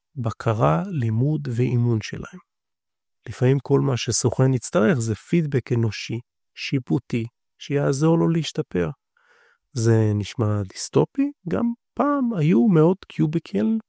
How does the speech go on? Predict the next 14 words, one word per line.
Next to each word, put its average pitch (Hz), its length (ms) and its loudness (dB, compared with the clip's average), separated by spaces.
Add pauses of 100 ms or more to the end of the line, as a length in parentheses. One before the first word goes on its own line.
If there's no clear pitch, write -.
(280)
עם 135 360 0
אנשים 170 640 0
לבושים 143 580 0
אותו 143 280 -2
דבר, 123 420 0 (640)
בוהים 117 400 2
באותו 175 320 2
מסך, 117 460 0 (380)
עשר 175 400 2
שעות 143 540 0
ביממה, 117 600 0 (880)
ותראו 120 400 0
אותנו 220 340 -2
עכשיו. 202 320 -4